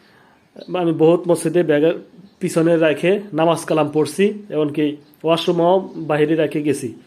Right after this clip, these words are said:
এগুলা চুরি হয় না, ব্যবসার জিনিস, এগুলা চুরি হয় না। তো সেদিক দিয়ে আপনি নিশ্চিত থাকতে পারবেন। তো যারা চাকরির পাশাপাশি ব্যবসাটি করতে চান, যোগাযোগ করতে পারেন, আর ফুল টাইম করলেও করতে পারেন।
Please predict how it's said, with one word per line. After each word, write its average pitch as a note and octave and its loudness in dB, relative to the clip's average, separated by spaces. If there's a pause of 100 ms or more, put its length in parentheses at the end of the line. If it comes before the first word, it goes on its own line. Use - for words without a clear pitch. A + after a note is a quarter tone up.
(300)
এগুলা D#3 2
চুরি F#3 2
হয় C#3 2
না, C#3+ 0 (560)
ব্যবসার D#3+ 0
জিনিস, F3+ 0
এগুলা D#3 0
চুরি D3+ -2
হয় A#2 -8
না। A2 -14 (800)
তো D3+ -4
সেদিক D#3 -2
দিয়ে D#3+ 2
আপনি D#3 0
নিশ্চিত D#3 -2
থাকতে C3+ -6
পারবেন। B2+ -4 (1300)
তো E3+ -2
যারা F3 2 (260)
চাকরির F3+ 2
পাশাপাশি F#3 2
ব্যবসাটি E3+ 0
করতে F3 -2
চান, E3+ -2 (260)
যোগাযোগ D3+ 0
করতে D3+ -4
পারেন, E3 0 (760)
আর C#3+ -2
ফুল D3 -2
টাইম D#3+ 0 (120)
করলেও D#3 0 (320)
করতে D#3 -4
পারেন। D3+ -2